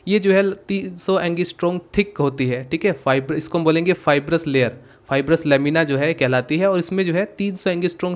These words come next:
थिक होती है। ये क्या, इसका फंक्शन को-, अभी मेन फंक्शन कोई ये डिटरमाइन नहीं कर पाया है, इसके मेन फंक्शन के बारे में कोई नहीं जान पाया, लेकिन इतना कहते हैं कि हाँ ये सपोर्टिंग की तरह काम करता है,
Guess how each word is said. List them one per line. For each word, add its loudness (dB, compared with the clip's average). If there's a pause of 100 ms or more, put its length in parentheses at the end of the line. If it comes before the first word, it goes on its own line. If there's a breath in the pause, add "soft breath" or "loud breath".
थिक -2
होती 2
है। -2 (300 loud breath)
ये 2
क्या, 0
इसका -2
फंक्शन -2
को-, -2
अभी 4 (100)
मेन 2
फंक्शन 0
कोई 2
ये 4
डिटरमाइन 2
नहीं 2
कर 2
पाया 6
है, -4 (280 loud breath)
इसके 0
मेन 0
फंक्शन -2
के -2
बारे 2
में -4
कोई 2
नहीं 2
जान 0
पाया, 2
लेकिन 0
इतना -2
कहते -2
हैं -2
कि -4
हाँ 0
ये 0
सपोर्टिंग 2
की -4
तरह 0
काम 0
करता -2
है, -6